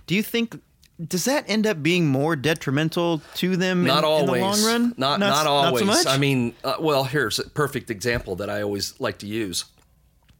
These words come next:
Speaker 2: Rock Hudson was, like, the stud of the movies for decades.
Speaker 1: And he's the one that I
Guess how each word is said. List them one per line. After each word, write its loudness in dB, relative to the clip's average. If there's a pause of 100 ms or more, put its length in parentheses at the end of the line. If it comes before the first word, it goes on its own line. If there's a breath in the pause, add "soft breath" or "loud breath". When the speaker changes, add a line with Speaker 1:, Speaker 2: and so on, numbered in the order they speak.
(680 loud breath)
Speaker 2:
Rock -2
Hudson -4
was, -4
like, -6 (180)
the 0
stud -4
of -8
the -6
movies -4
for -6
decades. -12
Speaker 1:
And -2
he's -2
the -2
one 2
that 0
I 0